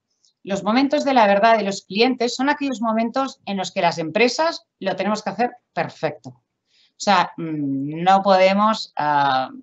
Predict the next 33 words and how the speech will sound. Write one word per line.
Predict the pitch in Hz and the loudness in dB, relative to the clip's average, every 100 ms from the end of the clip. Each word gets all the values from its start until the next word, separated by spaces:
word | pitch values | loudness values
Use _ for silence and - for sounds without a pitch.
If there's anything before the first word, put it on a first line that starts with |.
| - | -10
estropearlo, | 170 - 160 147 147 139 123 117 - - _ | -10 -4 -2 2 4 2 0 -8 -14 -20 _
porque | 190 190 196 | -4 -4 -2
significa | 202 196 247 254 247 | 0 0 0 2 2
que | 247 | 0
es | |
donde | 214 214 | -2 -2
el | 196 | -2
cliente | 202 208 214 226 - | 0 0 2 -2 -4
tiene | - 214 196 | 0 2 2
puestas | 214 214 240 233 - | 2 0 -2 -4 2
todas | 220 220 | 4 4
sus | 220 196 | 2 -6
expectativas. | 185 - 165 151 147 160 127 127 - - _ _ | -8 -8 -6 -6 -2 -4 -4 -8 -16 -20 _ _
Y | - 214 | -4 -2
si | 208 | -2
fallamos, | - 185 233 254 302 370 - - | 2 4 4 4 2 -2 -10 -4
puede | 220 226 | 0 0
ser | 226 262 392 - _ _ _ _ | 0 -2 -2 -6 _ _ _ _
que | 202 | -2
no | 190 185 | 0 2
vuelvan, | 180 165 143 127 123 _ _ | 2 2 0 -4 -8 _ _
puede | 170 190 | -6 0
ser | 240 233 | 0 0
que | 202 | -2
no | 202 | 0
lleguemos | 220 214 202 190 | 2 2 0 -4
a | 185 | -6
fidelizarlos | 170 170 170 196 220 233 254 - _ _ | -4 -2 0 4 4 4 -4 -8 _ _
o | 214 | -4
que | 208 202 | 0 0
no | 202 | 2
nos | 196 196 | 2 0
recomienden, | 180 175 160 156 143 131 | 0 0 0 0 0 -4